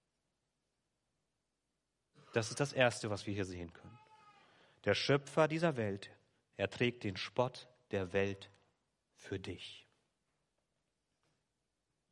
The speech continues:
Aber was bedeutet das weiter für uns?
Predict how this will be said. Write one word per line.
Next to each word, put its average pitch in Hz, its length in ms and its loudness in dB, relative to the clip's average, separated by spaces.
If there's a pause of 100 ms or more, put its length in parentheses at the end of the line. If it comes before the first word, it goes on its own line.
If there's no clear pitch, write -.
(2000)
Aber 139 140 4
was 175 160 12
bedeutet 190 340 8
das 156 160 4
weiter 180 260 8
für 131 140 -4
uns? - 420 -8